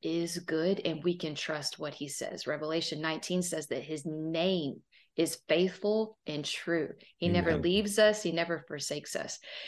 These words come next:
Speaker 1: And so that really is where the work began for me in digging through those, uh, struggles, the mental struggles that I had and still battle sometimes.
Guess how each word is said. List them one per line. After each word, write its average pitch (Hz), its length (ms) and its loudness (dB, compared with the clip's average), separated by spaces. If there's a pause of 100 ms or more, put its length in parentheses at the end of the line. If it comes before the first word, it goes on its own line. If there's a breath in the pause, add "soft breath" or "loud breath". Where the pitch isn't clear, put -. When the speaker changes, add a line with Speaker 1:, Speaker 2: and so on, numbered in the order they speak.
(140 loud breath)
Speaker 1:
And 175 160 2
so 196 460 10
that 214 280 8
really 208 280 10
is 175 160 2
where 175 120 6
the 160 120 6
work 156 360 4
began 160 760 2
for 160 120 -4
me 151 360 0
in 156 160 -6
digging 165 400 2
through 156 640 0 (440 loud breath)
those, 151 500 4
uh, 143 180 -6
struggles, 143 560 0
the 135 100 -4
mental 143 260 -4
struggles - 420 -6
that - 120 -4
I - 60 -8
had - 260 -4 (300)
and 196 180 8
still 143 400 2
battle - 280 2
sometimes. - 520 -8